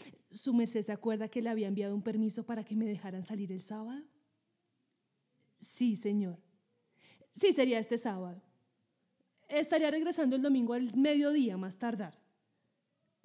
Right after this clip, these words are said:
Pues su merced sabe, por toda la cuestión del transporte, ¿no?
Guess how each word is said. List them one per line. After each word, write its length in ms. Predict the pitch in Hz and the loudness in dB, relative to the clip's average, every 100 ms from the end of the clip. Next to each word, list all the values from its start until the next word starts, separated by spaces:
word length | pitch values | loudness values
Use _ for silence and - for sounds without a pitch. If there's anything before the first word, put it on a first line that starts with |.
| - - | -20 -6
Pues 180 | 339 - | -2 2
su 100 | 320 | 2
merced 300 | 330 349 330 | 2 0 0
sabe, 340 | 381 320 254 | 2 2 2
por 160 | 269 269 | 0 0
toda 180 | 262 | 0
la 120 | 285 294 | 0 0
cuestión 280 | 302 247 | -2 0
del 140 | 240 262 | -2 -2
transporte, 680 | 277 240 - 233 220 208 | -2 -4 -4 -4 -4 -6
¿no? 140 | 208 | -6